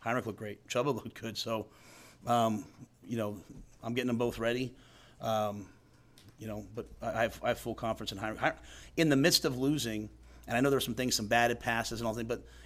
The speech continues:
in the midst of losing, I saw things from Heinrich that, that I wanted to see. I saw him compete. I saw him, you know,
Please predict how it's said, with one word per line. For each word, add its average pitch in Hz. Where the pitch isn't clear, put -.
in 127
the 123
midst 143
of 117
losing, 123
I 120
saw 131
things 123
from 104
Heinrich 117
that, 107
that 110
I 107
wanted 110
to 113
see. 127
I 107
saw 113
him 113
compete. -
I 113
saw 120
him, 113
you 101
know, 107